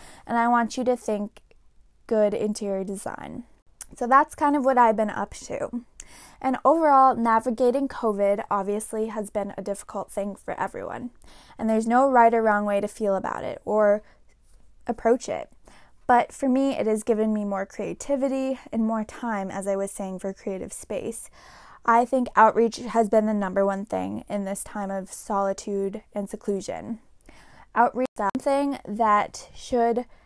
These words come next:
bring a light to your life in order for you to realize something great in yourself. Because ever since I was young, my father has told me there is no such thing as can't. And I've taken this all throughout my life,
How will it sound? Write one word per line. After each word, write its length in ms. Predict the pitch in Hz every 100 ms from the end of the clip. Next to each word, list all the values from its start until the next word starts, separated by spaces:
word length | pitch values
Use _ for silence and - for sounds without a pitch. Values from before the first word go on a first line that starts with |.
| _ _ _
bring 440 | 226 233 285 339 -
a 60 |
light 360 | 254 240 226 -
to 100 | -
your 200 | 247 233
life 360 | 214 196 196 -
in 160 | 220 220
order 400 | 208 247 269 285
for 300 | 285 - 226
you 460 | 226 196 190 190 202 - - - _
to 580 | - 226 202 196 202 208 - _
realize 560 | 233 247 269 262 262 -
something 440 | - 233 220 233 220
great 260 | 208 202
in 100 | -
yourself. 640 | 202 202 - - 95 240 - - - -
Because 420 | 240 262 240 240 -
ever 240 | 233 254
since 240 | 294 311 320
I 120 | 302
was 200 | 311 285
young, 300 | 226 220 247
my 140 | 226
father 340 | 240 226 220 240
has 200 | 247 -
told 260 | - 214
me 280 | 208 202 233 - - -
there 140 | 233
is 100 | 240
no 160 | 233 240
such 280 | 233 226 -
thing 200 | 226 220
as 140 | 208
can't. 520 | - 220 - - - - _ _ - _ _ _ _
And 160 | 233 233
I've 320 | 233 254 311
taken 340 | - 277 269
this 160 | 240 240 -
all 200 | 214 226
throughout 300 | 233 214 -
my 120 | 202
life, 440 | 190 180 214 -